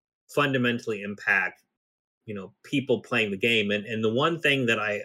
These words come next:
I would say works in Amazon's favor, and not necessarily, like,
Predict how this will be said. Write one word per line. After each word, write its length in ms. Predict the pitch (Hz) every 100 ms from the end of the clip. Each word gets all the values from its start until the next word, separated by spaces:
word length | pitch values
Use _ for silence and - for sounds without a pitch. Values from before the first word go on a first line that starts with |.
| -
I 80 | 104
would 240 | 104 101
say 480 | - 113 104 104 101 - - _ _ _ _
works 600 | 107 107 113 117 - - -
in 440 | 107 104 98 98 - -
Amazon's 680 | 120 120 113 110 104 101 -
favor, 420 | 104 117 135 147
and 140 | 117
not 200 | 110 113
necessarily, 600 | 117 104 - 104 98 101 101
like, 260 | 95 87